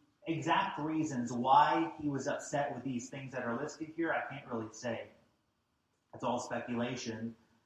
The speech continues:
We do see in verse twenty-seven here,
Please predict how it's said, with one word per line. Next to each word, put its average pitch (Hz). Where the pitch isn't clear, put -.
We 131
do 196
see 151
in 120
verse 143
twenty-seven 139
here, 117